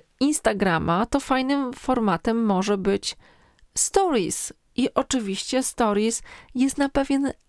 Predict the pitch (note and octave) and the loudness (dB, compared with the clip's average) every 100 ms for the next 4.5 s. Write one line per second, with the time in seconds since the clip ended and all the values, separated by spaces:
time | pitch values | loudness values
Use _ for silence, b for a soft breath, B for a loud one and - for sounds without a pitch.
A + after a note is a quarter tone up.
0 | - A#3+ A#3+ B3+ - A#3 A#3 A#3+ B3 B3 | -2 2 2 2 0 0 0 0 2 2
1 | A3+ G3+ - - - - A#3+ A#3 - A3 | 2 0 -6 -6 -8 -2 0 0 -2 -2
2 | A3 - A#3+ A#3+ A3+ A3+ G#3 G#3+ G#3 G3+ | -4 -2 0 2 2 0 2 0 0 0
3 | A3 G#3+ A3+ C4+ B3+ G#3 G#3 B B B | 0 2 0 2 2 2 0 B B B
4 | B - B3 C4+ G3+ | B 0 2 2 0